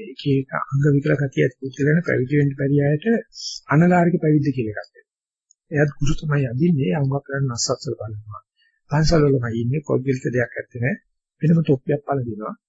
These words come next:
ඉතින් යා පන්සලකට ආවොත් මේ ඒ හාමුදුරුවෝ යාට පිළිපත් වාර කියනවා.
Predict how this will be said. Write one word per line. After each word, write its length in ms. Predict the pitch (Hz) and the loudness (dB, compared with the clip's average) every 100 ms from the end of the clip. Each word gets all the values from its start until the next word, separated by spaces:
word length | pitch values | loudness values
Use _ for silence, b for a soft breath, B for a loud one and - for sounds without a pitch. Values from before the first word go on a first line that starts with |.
| _ - | _ -4
ඉතින් 160 | 180 | 0
යා 140 | 185 170 | 0 0
පන්සලකට 520 | 156 147 170 175 165 | -2 -2 0 -2 -2
ආවොත් 380 | 160 185 214 - 180 160 | -4 -4 -4 -4 -2 0
මේ 340 | 143 135 123 123 _ _ _ - | 0 0 -4 -8 _ _ _ 0
ඒ 120 | 151 | 2
හාමුදුරුවෝ 640 | 123 160 170 170 185 208 | 2 2 4 4 4 4
යාට 240 | 175 165 180 180 151 147 151 | 2 2 0 0 -2 -4 -4
පිළිපත් 440 | - 160 165 185 147 | -2 0 0 -4 -6
වාර 200 | 131 113 | -12 -12
කියනවා. 360 | - - - | -18 -20 -20